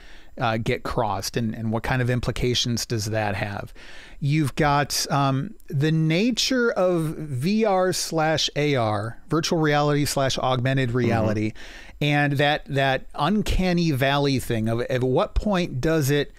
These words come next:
Speaker 1: is it real enough? And at one point, does it not work? Like when you look out on the lake and it looks beautiful and you look a little closer and the waves on the water are like a repeating,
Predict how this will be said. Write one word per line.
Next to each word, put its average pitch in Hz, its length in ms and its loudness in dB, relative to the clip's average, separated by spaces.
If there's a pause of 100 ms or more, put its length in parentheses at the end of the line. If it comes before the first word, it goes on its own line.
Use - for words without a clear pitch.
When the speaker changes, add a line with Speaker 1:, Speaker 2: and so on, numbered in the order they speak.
(520)
Speaker 1:
is 165 220 2
it 185 100 2
real 170 460 4
enough? 147 420 2
And 147 60 2
at 143 100 2
one 147 220 2
point, 151 380 0 (340)
does 143 200 0
it 139 140 -2
not 135 340 -2
work? 120 440 0
Like 117 200 0
when 131 140 0
you 135 120 2
look 147 180 0
out 151 160 4
on 143 120 2
the 131 80 2
lake 170 380 4
and 139 100 0
it 123 80 -4
looks 147 200 -2
beautiful 160 500 2
and 147 80 2
you 147 100 2
look 151 140 2
a 151 60 0
little 143 180 2
closer 165 560 0
and 139 260 0
the 135 60 4
waves 147 320 2
on 143 100 2
the 135 80 2
water 135 460 2
are 127 140 2
like 123 180 0
a 131 40 0
repeating, 127 680 0